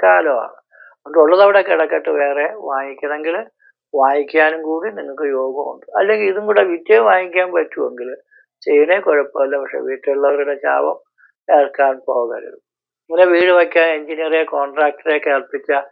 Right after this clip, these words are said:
അവര് പൈസയും വാങ്ങിച്ചുകൊണ്ട് പോണതല്ലാതെ കാലതാമസം വരുന്നത് പോ-, അല്ലാതെ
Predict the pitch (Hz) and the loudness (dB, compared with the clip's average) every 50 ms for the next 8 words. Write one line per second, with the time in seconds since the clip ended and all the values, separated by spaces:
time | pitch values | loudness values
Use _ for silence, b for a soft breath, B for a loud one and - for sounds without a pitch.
0 | b b b b b b - 139 143 156 170 165 165 - 156 151 147 - - 175 | b b b b b b -8 -4 -2 -2 -2 0 2 2 2 2 2 -2 -4 -6
1 | 165 160 151 143 143 139 139 147 143 147 143 139 139 139 139 139 143 160 165 156 | -4 -4 -6 -8 -8 -8 -6 -6 -6 -6 -6 -6 -4 -2 -2 0 0 2 2 2
2 | 143 135 139 139 135 135 135 139 139 - - _ _ _ _ _ - 127 127 139 | 2 2 2 2 2 0 0 -2 -4 -6 -8 _ _ _ _ _ -4 0 2 4
3 | 151 170 175 170 180 175 175 180 180 180 175 - - 196 185 185 175 160 147 147 | 4 4 4 4 4 4 4 2 0 -2 -2 -4 -6 -8 -6 -2 -2 -2 0 -2
4 | 139 143 147 143 151 143 139 147 147 - 156 156 147 139 135 135 139 139 135 131 | -2 -4 -6 -4 -4 -4 -6 -6 -6 -4 -2 -2 0 -2 -2 -2 0 0 0 0
5 | 127 131 131 | -2 -4 -6